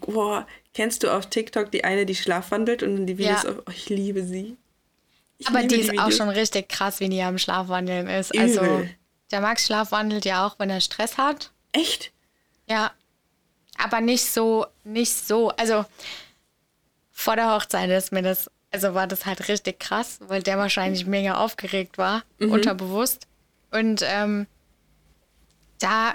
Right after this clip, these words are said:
Speaker 2: normalerweise schlafwandelt denn quasi nur, indem er sich hinsetzt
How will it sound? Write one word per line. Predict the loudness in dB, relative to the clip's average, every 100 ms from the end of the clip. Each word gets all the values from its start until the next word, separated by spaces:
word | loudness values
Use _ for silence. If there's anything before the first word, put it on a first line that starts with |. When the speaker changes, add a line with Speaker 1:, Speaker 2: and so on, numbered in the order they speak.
| 0
Speaker 2:
normalerweise | 2 4 4 4 2 2 2
schlafwandelt | 2 0 0 -2 0 0 -2
denn | -2 0 0 -2 -6 -10 _ _ _ _ _ _ _ _ _
quasi | -2 0 2
nur, | 2
indem | 2 2 0
er | 0
sich | 0 -2
hinsetzt | 0 0 0 0 0 -2 -6 -16